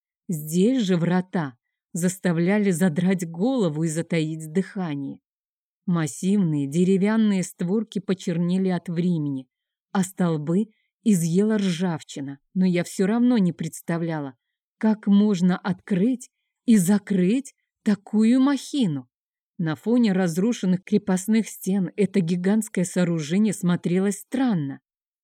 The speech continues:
Я подошла ближе к пролому в стене и убедилась, что впереди врат – и за ними лежат груды обломков. Трудно было представить, что эльфийская жрица говорила именно о них.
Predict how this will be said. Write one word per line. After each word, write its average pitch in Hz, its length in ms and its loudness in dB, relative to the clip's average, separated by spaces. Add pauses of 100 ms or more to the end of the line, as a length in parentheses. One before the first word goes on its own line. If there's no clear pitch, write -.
(200)
Я 196 240 0
подошла 170 440 -2
ближе 165 320 -2
к - 80 -20
пролому 165 420 -2
в - 60 -10
стене 175 480 0
и - 20 4
убедилась, 202 800 0
что - 240 -6
впереди 170 680 0
врат – 160 420 -4 (420)
и 220 120 4
за 175 240 2
ними 180 440 0
лежат 175 540 0
груды 165 520 -2
обломков. 170 640 -4 (580)
Трудно 180 460 4
было 180 260 0
представить, 175 800 -4 (300)
что - 220 0
эльфийская 190 640 0
жрица 180 440 -2
говорила 180 560 2
именно 185 600 4
о 226 80 2
них. 262 360 -2